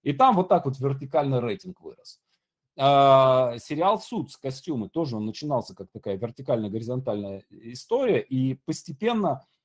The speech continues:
э, горизонтальные линии, линии взаимоотношений между персонажами вытеснили полностью все вертикальные линии.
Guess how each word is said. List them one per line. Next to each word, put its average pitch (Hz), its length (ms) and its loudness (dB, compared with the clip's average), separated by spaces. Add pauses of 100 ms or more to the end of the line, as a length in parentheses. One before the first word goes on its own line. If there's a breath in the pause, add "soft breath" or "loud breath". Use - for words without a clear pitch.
(160)
э, 127 260 0
горизонтальные 143 920 0
линии, 214 320 -2
линии 151 300 -2
взаимоотношений 131 640 -6
между 113 220 -8
персонажами 165 680 -6
вытеснили 135 680 -4
полностью 190 580 -2
все 175 200 -4
вертикальные 123 600 -6
линии. 90 280 -16